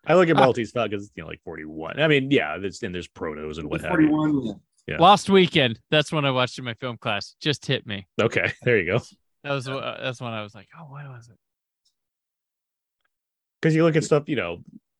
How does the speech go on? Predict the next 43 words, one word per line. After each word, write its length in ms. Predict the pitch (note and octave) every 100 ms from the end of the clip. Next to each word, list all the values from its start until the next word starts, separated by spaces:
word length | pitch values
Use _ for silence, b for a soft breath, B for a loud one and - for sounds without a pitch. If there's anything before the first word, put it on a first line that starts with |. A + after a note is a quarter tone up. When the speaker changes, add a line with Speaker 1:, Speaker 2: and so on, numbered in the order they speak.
| -
Speaker 1:
the 120 | G2+
evolution 360 | F#2+ G2 G2+ F#2
from, 100 | F2+
like, 140 | D#2+
German 260 | F#2 F2 E2
expressionism 760 | - G2 F#2 F2 E2 E2+ E2
and 140 | E2 D#2+
things 200 | F#2+ E2
like 120 | F2
Fritz 200 | - F#2
Lang's 300 | F2+ F2+ F2
films 240 | - E2+ E2+
or 60 |
whatnot, 300 | E2 D#2+ E2
where 80 | F2
Speaker 2:
Mm-hmm. 60 | D#2
Speaker 1:
they're 100 | E2+
not 200 | E2+ -
necessarily 720 | F#2+ D#2+ - F#2 F2 E2+ E2 F2 -
noir, 300 | D#3+ C#3 A2+
but 300 | G2+ F2+ G2
I 60 |
mean, 160 | E2+ D#2
it's 120 | -
hard 220 | A2 E2+
to, 120 | G#2+ -
you 80 | G2+
can't, 220 | A#2 F#2+ - - _ _ B B
you 60 |
can't 220 | - D#3 -
not 240 | C3+ -
say 220 | - B2+
it 60 | G#2
either 300 | C3+ A2+ F#2+
as 120 | F#2+
far 160 | - F#2+
as 100 | F2+
those, 200 | F#2+ F2
some 80 | G#2
of 60 | F2
those 160 | E2
film, 160 | - G2+
how 100 | F#2